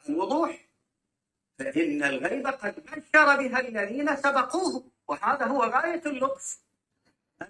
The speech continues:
نكون الناس على بينة ليهلك من هلك عن بينة ويحيى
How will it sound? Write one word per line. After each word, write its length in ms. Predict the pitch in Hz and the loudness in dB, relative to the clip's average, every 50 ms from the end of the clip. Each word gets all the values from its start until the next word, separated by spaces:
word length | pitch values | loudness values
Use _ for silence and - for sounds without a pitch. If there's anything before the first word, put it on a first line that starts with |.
| _ - | _ -6
نكون 640 | 175 170 170 165 170 170 - 233 262 247 220 180 175 | -2 0 2 2 0 0 -2 -2 0 0 2 2 2
الناس 500 | 156 147 156 170 202 240 269 277 262 - - | 0 0 0 2 4 4 4 4 2 -2 -6
على 320 | 175 185 190 196 196 190 - 269 269 233 | -4 0 2 2 2 2 2 2 0 0
بينة 260 | 208 185 175 165 156 | 0 -2 0 0 0
ليهلك 600 | 147 151 165 202 247 - 214 202 196 185 - - | 0 0 0 0 0 0 0 -2 -4 -4 -4 -4
من 260 | - 233 160 160 - - | -4 -2 0 -2 -2 -2
هلك 280 | - 233 269 285 285 - | -4 -2 -2 0 0 0
عن 240 | 285 294 359 359 349 | 0 0 0 0 0
بينة 420 | 339 302 285 254 262 262 269 262 - _ _ _ _ _ _ _ _ _ _ _ _ _ _ _ _ _ _ _ | 0 -2 -4 -4 -4 -6 -8 -12 -14 _ _ _ _ _ _ _ _ _ _ _ _ _ _ _ _ _ _ _
ويحيى 580 | - 262 269 - 196 247 262 - - 262 269 | -6 -4 -4 -2 -2 -2 -4 -2 0 2 4